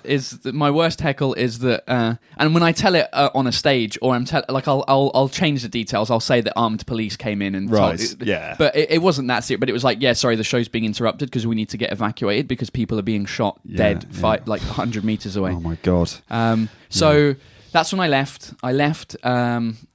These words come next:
Speaker 1: and I walked home. I, I, I walked home, uh, down the opposite street. Uh, obviously, the police weren't letting us down the, the street where
Speaker 2: Yeah.
Speaker 1: the, the other, um, restaurant was. And so I walked home, and as I was walking home, uh, uh, I was texting, uh, my girlfriend,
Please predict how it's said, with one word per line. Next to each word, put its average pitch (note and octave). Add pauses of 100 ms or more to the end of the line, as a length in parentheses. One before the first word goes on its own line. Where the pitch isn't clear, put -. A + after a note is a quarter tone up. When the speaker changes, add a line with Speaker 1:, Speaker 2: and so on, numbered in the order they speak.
(120)
Speaker 1:
and B2+
I C3+
walked C#3
home. A#2
I, A#2+
I, A#2
I A#2
walked B2+
home, A#2+ (680)
uh, A#2
down A#2
the A#2+
opposite A#2+
street. A#2 (160)
Uh, G2+
obviously, G2 (160)
the A2
police A#2
weren't G#2+
letting G#2
us G2+
down G#2
the, G2 (140)
the G#2
street G#2
where G2+
Speaker 2:
Yeah. F#2+ (280)
Speaker 1:
the, G#2+
the A2
other, G#2
um, F#2+ (420)
restaurant A#2+
was. F#2+
And G#2
so C3
I B2
walked C#3
home, A2+ (280)
and C3
as B2
I B2
was A#2+
walking C3+
home, A#2
uh, G#2+ (480)
uh, A2+
I A#2
was A2+
texting, A2 (200)
uh, A2
my A2+
girlfriend, A#2